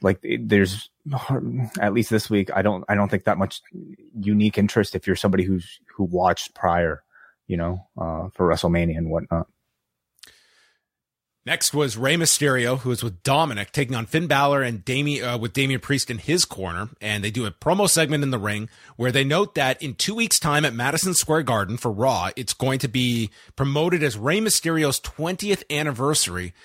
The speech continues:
Speaker 2: in W W E. And they did stipulate in W W E. We're not imagining this was his, uh, fictitious debut, uh, just a,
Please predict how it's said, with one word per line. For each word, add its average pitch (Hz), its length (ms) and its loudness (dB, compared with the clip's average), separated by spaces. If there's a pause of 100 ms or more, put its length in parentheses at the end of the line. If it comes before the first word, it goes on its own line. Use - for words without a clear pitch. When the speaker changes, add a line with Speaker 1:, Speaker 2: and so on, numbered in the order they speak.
(180)
Speaker 2:
in 127 300 0
W 123 300 2
W 101 320 -2
E. 76 240 -8
And 151 160 0
they 170 80 2
did 202 200 0
stipulate 127 640 0
in 170 160 0
W 120 240 0
W 95 300 -4
E. 78 100 -10
We're 90 120 -6
not 107 220 -4
imagining 95 540 -4
this 85 220 -4
was 85 140 -4
his, 85 220 -6
uh, 85 220 -6 (400)
fictitious - 480 0
debut, 92 500 2 (120)
uh, 87 240 -4
just - 180 -4 (380)
a, 92 120 -6